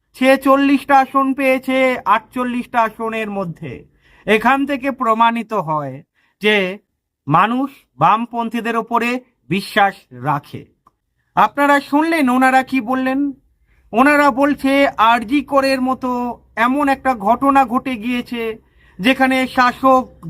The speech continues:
দলের বিরুদ্ধে আঙুল উঠছে, সেখানে কি করে সাধারণ মানুষ এই তৃণমূল দলের ওপরে ভরসা রাখতে পারে?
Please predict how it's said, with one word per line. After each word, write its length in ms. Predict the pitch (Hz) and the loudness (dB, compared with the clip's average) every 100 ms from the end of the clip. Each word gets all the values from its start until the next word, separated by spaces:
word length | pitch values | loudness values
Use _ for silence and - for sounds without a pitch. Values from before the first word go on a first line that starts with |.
| 160 | 2
দলের 340 | 233 262 269 247 240 | 4 4 2 2 0
বিরুদ্ধে 360 | 247 208 233 240 - 208 | 0 0 -2 -2 0 2
আঙুল 320 | 233 269 277 247 | 4 2 0 0
উঠছে, 320 | 233 - 226 220 214 _ _ _ - | -4 -8 -6 -6 -6 _ _ _ 0
সেখানে 360 | 269 262 262 254 - | 0 2 0 -2 -2
কি 120 | 294 277 277 | 0 0 0
করে 200 | 262 247 240 | 0 0 0
সাধারণ 480 | 247 240 240 240 240 220 | 0 2 0 0 -4 0
মানুষ 320 | 226 233 220 202 _ _ _ _ _ 226 | 0 0 -6 -8 _ _ _ _ _ -2
এই 160 | 240 233 | 0 0
তৃণমূল 500 | 254 262 233 233 233 226 | 0 2 2 2 0 2
দলের 380 | 226 233 233 233 | 4 4 2 0
ওপরে 240 | 226 226 220 208 | 0 0 0 2
ভরসা 380 | 214 220 220 226 214 | 4 4 2 0 0
রাখতে 280 | 214 - 220 214 | -2 -6 -8 0
পারে? 200 | 214 214 | 2 0